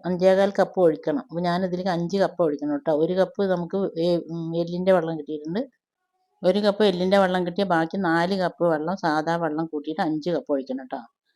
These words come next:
അപ്പോൾ ഞാൻ എല്ലിന്റെ വെള്ളം ഒരു കപ്പ് ഒഴിച്ചിട്ടുണ്ട്. ബാക്കി മൂന്നര കപ്പ് വെള്ളമാണ് ആ പാത്രത്തിൽ ഒഴിച്ചത് ട്ടോ. മൂന്നര കപ്പ്, ഇപ്പം അര കപ്പ് ഒഴിച്ചപ്പോൾ നാല് കപ്പും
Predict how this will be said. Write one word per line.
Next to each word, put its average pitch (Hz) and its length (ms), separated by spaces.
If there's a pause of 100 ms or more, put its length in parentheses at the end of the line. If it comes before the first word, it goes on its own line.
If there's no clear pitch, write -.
(280)
അപ്പോൾ 180 180
ഞാൻ 180 240 (180)
എല്ലിന്റെ 180 380
വെള്ളം 175 420
ഒരു 165 160
കപ്പ് 170 260
ഒഴിച്ചിട്ടുണ്ട്. 147 560
ബാക്കി 160 420
മൂന്നര 175 420
കപ്പ് 175 260
വെള്ളമാണ് 160 440 (140)
ആ 147 160
പാത്രത്തിൽ 156 500
ഒഴിച്ചത് 131 320
ട്ടോ. 131 160 (680)
മൂന്നര 180 300
കപ്പ്, 185 240
ഇപ്പം 190 200
അര 170 120
കപ്പ് 170 240
ഒഴിച്ചപ്പോൾ 170 320
നാല് 160 320
കപ്പും 170 360